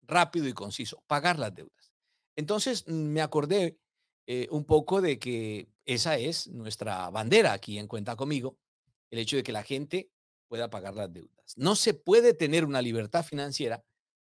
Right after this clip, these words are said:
si no pagamos las deudas, si no salimos las deudas, si no damos ese siguiente paso, eh, en nuestra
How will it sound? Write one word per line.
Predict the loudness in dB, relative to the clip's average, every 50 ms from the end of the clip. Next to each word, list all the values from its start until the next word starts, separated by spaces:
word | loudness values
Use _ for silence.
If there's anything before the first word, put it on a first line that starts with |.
| _ _ _ _
si | -10 -8 -6
no | -4 -4 -4 -4
pagamos | -4 -4 -4 -4 -4 -4 -4 -4 -6
las | -8 -10 -12
deudas, | -16 -18 -20 -20 -20 _ -10
si | -8 -4 -4
no | -2 -2 0
salimos | 0 0 0 0 0 -2 -2 -2 -2 -4 -4 -6
las | -8 -10 -10
deudas, | -12 -16 -16 -14 -14 -12 -12
si | -10 -8 -4
no | 0 0 0 0 -2 _ _ _ _ _
damos | -6 -6 -4 -4 -6 -6 -6
ese | -6 -6 -4 -4
siguiente | -4 -6 -6 -6 -2 0 0 0 0 -2 -4 -4 -4
paso, | -2 -4 -4 -4 -6 -8 -8 -10 _ _ _ _ _ _ _ _ _ _ _ _ _ -10
eh, | -8 -6 -6 -6 -8 -10 -12 _ -4
en | -4 -2 -2 -2 -4 -6 -8 -12 _ _ _ _ _ _ _ _
nuestra | -14 -12 -10 -10 -10 -10 -8 -8 -6 -6 -6 -8 -10 -14 -16 -20 -20